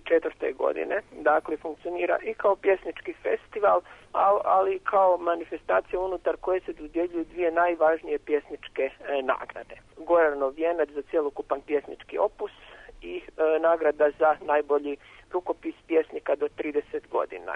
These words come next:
što onda rezultira pjesničkom zbirkom. Kao festival Goranovo proljeće funkcionira na više lokacija,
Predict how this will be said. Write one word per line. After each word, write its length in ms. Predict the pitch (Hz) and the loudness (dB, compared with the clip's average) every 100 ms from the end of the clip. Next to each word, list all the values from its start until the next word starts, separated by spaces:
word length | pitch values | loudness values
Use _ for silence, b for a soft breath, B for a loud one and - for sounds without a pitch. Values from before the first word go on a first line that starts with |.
| - | -10
što 280 | - - 139 | -10 -2 0
onda 260 | 135 139 | 2 0
rezultira 600 | 127 131 127 - 147 135 131 - - | 0 -4 -12 -6 0 2 0 -4 -4
pjesničkom 560 | 135 - - - 127 120 | -4 -4 -14 -12 -14 -16
zbirkom. 420 | - - - - - _ - | -20 -20 -18 -20 -20 _ 0
Kao 180 | - - | 2 2
festival 720 | 466 - - 220 208 185 185 - - | 0 0 0 -2 2 2 2 -4 -10
Goranovo 600 | 170 196 196 180 175 170 | 2 4 6 4 2 2
proljeće 840 | - 180 180 180 175 - 180 165 - _ | 0 2 2 2 -4 2 2 2 -2 _
funkcionira 760 | 170 156 - 170 165 175 175 156 | -10 -10 -6 -4 -2 0 2 2
na 280 | 156 151 151 - | 2 2 0 -8
više 260 | 196 - 147 | -10 -8 -8
lokacija, 800 | 127 - - - - - - | -8 -2 0 0 -4 -8 -2